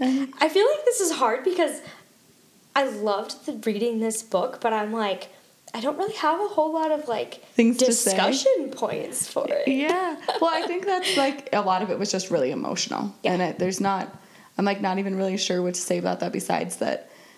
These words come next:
Speaker 1: it, I think it mimicked really well grief, and
Speaker 2: Mm-hmm.
Speaker 1: I c-, have to imagine, like, the stress of being near war, even if you're, like, trying not to participate in it.
Speaker 2: Yeah.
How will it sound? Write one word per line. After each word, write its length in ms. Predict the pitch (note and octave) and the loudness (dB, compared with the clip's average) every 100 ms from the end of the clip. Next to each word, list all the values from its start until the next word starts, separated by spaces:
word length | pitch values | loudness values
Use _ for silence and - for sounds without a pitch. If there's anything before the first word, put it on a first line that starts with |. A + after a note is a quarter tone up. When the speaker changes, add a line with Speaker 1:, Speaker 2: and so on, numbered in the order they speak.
| _ - | _ -4
Speaker 1:
it, 320 | F3+ - - - _ _ _ _ _ _ - | 0 0 -4 -14 _ _ _ _ _ _ -2
I 120 | G3+ | 0
think 200 | F#3+ F#3+ | 0 -2
it 280 | G3 - - - | -2 -4 -10 0
mimicked 420 | A3 G3 F#3+ F#3 | 2 2 0 -2
really 220 | F#3+ F#3 F3 | 0 2 2
well 460 | E3+ E3+ F3+ F3+ - - _ _ _ - _ _ _ _ _ _ _ _ _ - | 0 0 0 -4 -12 -20 _ _ _ -20 _ _ _ _ _ _ _ _ _ -10
grief, 540 | - F3+ G3 A3 - - - | -2 0 0 -2 -6 -6 -2
and 440 | E3+ E3 D#3+ F3+ | 0 0 0 0
Speaker 2:
Mm-hmm. 180 | A#3 A3+ - - _ _ _ _ - - | -2 -6 -14 -20 _ _ _ _ -20 -2
Speaker 1:
I 280 | F#3 F3+ F3+ | 0 0 -2
c-, 80 | - - - | -8 -12 -6
have 240 | G3+ F#3 | -2 -2
to 100 | E3+ D#3+ | 0 -2
imagine, 680 | F#3 D3 F3 F3+ G3 F3 - - - - - | 0 0 0 0 0 -2 -8 -20 -20 -12 -2
like, 180 | G3+ G3+ | -2 0
the 100 | - | -4
stress 360 | - E3+ F#3+ | -2 -2 -2
of 140 | F#3+ F#3+ | -4 -2
being 440 | F#3+ F#3 F#3+ F#3 - _ _ - | -2 0 -2 -4 -10 _ _ -2
near 340 | G3+ G3+ G3+ | 0 0 0
war, 360 | G3 F#3 G3+ A3 | 0 0 0 -2
even 220 | G3+ G3+ | -2 -4
if 120 | G#3+ | -2
you're, 100 | G3 | -2
like, 180 | F3+ F#3 | -2 -2
trying 300 | - F#3 F#3 | -4 -2 -2
not 200 | F3 F3+ | -2 -4
to 60 | - | -6
participate 600 | G#3 G3+ G3 A3 A#3 B3 | -4 -2 -4 -2 -2 0
in 120 | C4 | 0
it. 160 | D4 D4 | -2 -2
Speaker 2:
Yeah. 260 | B3 A3+ | 0 0